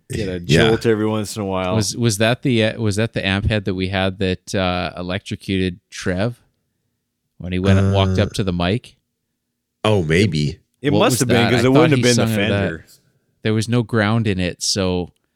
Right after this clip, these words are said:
Speaker 2: Yeah,
Speaker 3: I just
Speaker 2: that
Speaker 3: remember
Speaker 2: didn't have a
Speaker 3: walking up
Speaker 2: ground.
Speaker 3: to the microphone and just got zapped.
Speaker 1: That would have been it.
Speaker 2: Oh my God.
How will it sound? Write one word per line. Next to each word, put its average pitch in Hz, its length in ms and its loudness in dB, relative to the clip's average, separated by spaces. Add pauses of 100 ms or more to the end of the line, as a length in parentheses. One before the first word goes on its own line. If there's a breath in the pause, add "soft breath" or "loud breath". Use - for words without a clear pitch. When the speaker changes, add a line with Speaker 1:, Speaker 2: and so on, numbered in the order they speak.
(280)
Speaker 2:
Yeah, 90 160 4
Speaker 3:
I - 20 2
just 73 140 0
Speaker 2:
that 85 60 2
Speaker 3:
remember 110 240 0
Speaker 2:
didn't 80 160 2
have 95 60 4
a 98 40 4
Speaker 3:
walking 113 240 0
up 104 60 2
Speaker 2:
ground. 131 120 -2
Speaker 3:
to 123 60 -2
the 98 80 0
microphone 92 840 0
and 87 320 -4
just 95 320 -6
got 90 240 -4 (100)
zapped. 92 800 -6 (960)
Speaker 1:
That 92 160 -8
would 90 80 -6
have 78 80 -10
been 73 160 -12
it. 73 160 -18 (800 loud breath)
Speaker 2:
Oh 98 120 4
my 92 160 4
God. 85 380 2